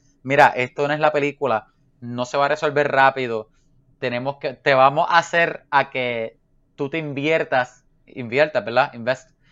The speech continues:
en estos otros personajes para que veas por qué posiblemente ellos pueden ser,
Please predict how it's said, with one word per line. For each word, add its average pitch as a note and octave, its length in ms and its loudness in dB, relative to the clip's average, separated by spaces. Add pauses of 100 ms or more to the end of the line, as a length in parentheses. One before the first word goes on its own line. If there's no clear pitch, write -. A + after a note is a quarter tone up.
(260)
en C#3 260 -4
estos D3+ 340 -2
otros E3 240 0
personajes D3+ 760 2 (160)
para C#3 200 6
que B2+ 120 -2
veas D3+ 220 4 (100)
por D3 400 2
qué D#3 220 2
posiblemente D3+ 680 -2
ellos C#3 180 -2
pueden C3+ 300 -4
ser, B2 480 -6